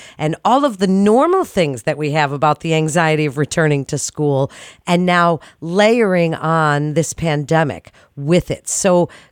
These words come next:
give us your best advice, Doctor Yen. Help us get through the next few weeks here.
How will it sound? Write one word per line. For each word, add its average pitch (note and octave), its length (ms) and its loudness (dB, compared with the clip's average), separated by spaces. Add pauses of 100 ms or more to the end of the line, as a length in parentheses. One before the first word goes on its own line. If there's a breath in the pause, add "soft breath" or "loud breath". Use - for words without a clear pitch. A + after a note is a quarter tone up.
(100)
give G#3+ 160 -2
us - 160 -2
your F#3 80 -6
best F#3+ 260 -4
advice, F3 480 -4
Doctor C3 320 -6
Yen. C3 320 -4
Help D#3 240 -4
us - 140 -8
get F3 180 -6
through F3 220 -6
the D3 80 -2
next C#3+ 300 -4
few D3 200 -6
weeks C#3 300 -6
here. - 220 -14